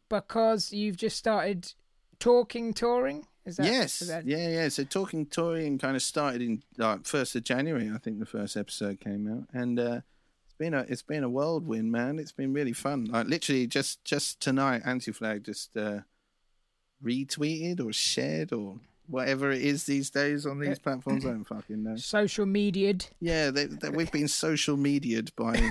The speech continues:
Speaker 2: uh,
Speaker 1: <laughs>
Speaker 2: Anti-Flag today. So, uh, yeah, that's, that's gone. That's just amazing that, that they're doing that. And we've got,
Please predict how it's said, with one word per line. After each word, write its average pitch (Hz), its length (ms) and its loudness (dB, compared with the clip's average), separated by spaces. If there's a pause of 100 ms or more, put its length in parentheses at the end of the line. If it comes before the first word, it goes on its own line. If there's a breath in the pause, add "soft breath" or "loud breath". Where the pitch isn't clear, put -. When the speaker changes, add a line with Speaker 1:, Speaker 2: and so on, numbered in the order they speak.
(160)
Speaker 2:
uh, 117 40 0
Speaker 1:
<laughs> - 220 2
Speaker 2:
Anti-Flag 117 560 0
today. 104 320 -4
So, 110 300 0
uh, 110 320 2
yeah, 175 160 4
that's, 220 240 -2
that's 175 260 2
gone. 127 340 2
That's - 340 -2
just - 260 -2
amazing 110 540 2
that, 101 200 0
that 110 220 -2
they're 107 160 2
doing 107 300 2
that. 113 160 4
And 156 100 2
we've 208 160 0
got, 185 220 -2